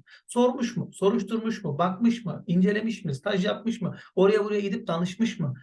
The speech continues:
Bir çaba içerisine girmiş mi?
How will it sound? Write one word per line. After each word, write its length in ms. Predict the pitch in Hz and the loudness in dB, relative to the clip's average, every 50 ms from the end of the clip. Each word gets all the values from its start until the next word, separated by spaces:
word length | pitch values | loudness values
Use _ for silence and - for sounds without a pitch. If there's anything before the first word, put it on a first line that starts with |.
| - _ _ _ _ _ _ _ _ _ _ _ - | -16 _ _ _ _ _ _ _ _ _ _ _ -8
Bir 360 | 302 294 254 247 - - - | -6 -6 -6 -6 -8 -10 -10
çaba 340 | - - 226 208 185 - - - - | -8 -6 -4 0 0 0 0 0 -2
içerisine 840 | 233 - - - 190 160 160 147 - - - 151 147 160 - - - _ _ _ _ _ _ _ _ _ _ | -6 -6 0 0 0 0 2 -2 -4 -4 -4 -4 -4 -4 -6 -10 -14 _ _ _ _ _ _ _ _ _ _
girmiş 460 | - 285 311 302 311 311 247 233 - | -2 0 0 2 0 -2 -4 -4 -6
mi? 140 | 170 135 123 | -6 -6 -6